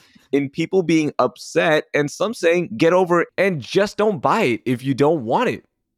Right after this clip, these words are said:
Speaker 2: And the picture was just a picture of the Bluebell ice cream with the price tag of eight dollars and thirty-two cents for a half a gallon of Bluebell ice cream, Brooke.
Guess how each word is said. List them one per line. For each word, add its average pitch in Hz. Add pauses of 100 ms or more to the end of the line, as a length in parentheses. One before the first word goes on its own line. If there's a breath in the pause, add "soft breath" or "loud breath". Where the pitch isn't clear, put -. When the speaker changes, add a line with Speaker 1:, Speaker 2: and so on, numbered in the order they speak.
Speaker 2:
And 131
the 135
picture 233
was 131
just -
a 98 (200)
picture 139
of 131
the 143
Bluebell 131
ice 113
cream 107
with 110
the -
price 117
tag 107 (260 soft breath)
of 123 (100)
eight 170
dollars 139
and 131
thirty-two 196
cents 208
for 214
a 185
half 220
a 175
gallon 220
of 220
Bluebell 220
ice 254
cream, 220
Brooke. 226